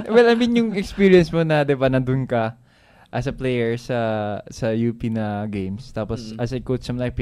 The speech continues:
Speaker 1: in-experience mo na nasa labas.
Speaker 2: Ah, siguro,
Speaker 1: On court ka pa rin eh.
Speaker 2: ah, on court. Siguro, mas masasabi ko na lang ganito na lang. Ang pwede namin sabihin na naging home court advantage namin, let's say, is San Juan Arena.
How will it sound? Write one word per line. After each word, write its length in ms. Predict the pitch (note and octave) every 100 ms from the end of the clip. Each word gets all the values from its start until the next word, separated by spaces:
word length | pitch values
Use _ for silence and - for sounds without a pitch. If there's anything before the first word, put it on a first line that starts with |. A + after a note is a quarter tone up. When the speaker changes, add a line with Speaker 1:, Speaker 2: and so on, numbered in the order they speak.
| A#2
Speaker 1:
in-experience 560 | - C3 A#2+ - B2 B2
mo 80 | B2+
na 100 | A#2+
nasa 260 | A#2 A2+
labas. 420 | A2 G2+ F2 - - _ - _ - -
Speaker 2:
Ah, 340 | D#3 F3 E3+ A#2 G2+ -
siguro, 320 | - C#3+ A3
Speaker 1:
On 60 | G#3
court 100 | -
ka 100 | D#3+
pa 160 | C#3+
rin 200 | D3 D3+
eh. 80 | G2+
Speaker 2:
ah, 400 | C#3+ C3 G#2 F#2+
on 140 | - E3+
court. 200 | F3+ C3
Siguro, 380 | - F#3 A3+ A#3+
mas 160 | G#3 G3+
masasabi 420 | F#3 F#3 E3+ D#3+
ko 80 | D#3
na 80 |
lang 80 | D#3
ganito 240 | C#3 B2+ A2+
na 100 | G#2+
lang. 300 | F#2+ G2 - _ _ -
Ang 320 | C#3+ D3 C#3+ - _ _
pwede 240 | F3 F#3
namin 240 | F3+ E3+ E3
sabihin 320 | D#3+ D3+ D3+
na 80 | D3
naging 300 | C#3 C3+ C3+
home 400 | B2+ C#3 C3+ A#2+
court 220 | - A#2+
advantage 540 | - A#2+ A#2 A2+ A2 G#2+
namin, 300 | A2 G#2+ G#2
let's 160 | G#2 -
say, 160 | G2+
is 80 | G2+
San 320 | - - A#2
Juan 160 | A2+ G#2+
Arena. 400 | G2+ F#2+ F#2+